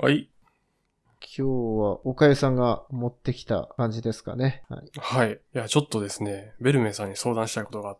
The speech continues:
Speaker 1: て。
Speaker 2: はい。私は別に特に何か、
Speaker 1: はい。
Speaker 2: あの、人生経験豊富というわけではなく、二人ともね、同じぐらいの世代ですから。
Speaker 1: <laughs> そうなんですけど。
Speaker 2: あんま変わんないんですけど。ええ。
Speaker 1: そうなんですけど、ちょっと悩んでることがあって。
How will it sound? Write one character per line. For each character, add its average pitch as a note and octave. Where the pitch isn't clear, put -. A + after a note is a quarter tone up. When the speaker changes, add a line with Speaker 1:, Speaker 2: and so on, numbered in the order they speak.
Speaker 1:
て。 F#2+
Speaker 2:
は C#3
い。 G#2+
私 B2+
は A#2
別 B2
に A#2
特 A2+
に F#2+
何 G2+
か、 -
Speaker 1:
は -
い。 -
Speaker 2:
あ A2
の、 -
人 A#2+
生 A#2+
経 A#2+
験 A2
豊 -
富 A#2+
と A#2
い -
う A2+
わ B2
け A#2+
で G#2
は G2+
な A2
く、 -
二 -
人 A#2+
と B2
も A#2
ね、 A#2
同 C3
じ A#2+
ぐ A#2
ら A2
い -
の -
世 B2
代 G#2+
で A2
す -
か G#2+
ら。 F2+
Speaker 1:
<laughs> -
そ C#3+
う D#3
な B2+
ん A#2+
で B2
す -
け -
ど。 -
Speaker 2:
あ -
ん -
ま -
変 -
わ A#2+
ん B2
な B2
い A#2
ん G#2+
で G#2
す G2+
け A2
ど。 -
え -
え。 -
Speaker 1:
そ B2
う A2+
な A2
ん G#2+
で G#2+
す -
け G#2+
ど、 G#2
ち -
ょ A#2+
っ -
と A#2+
悩 C3
ん -
で B2
る A#2
こ A2
と G#2
が G2
あ -
っ -
て。 G2+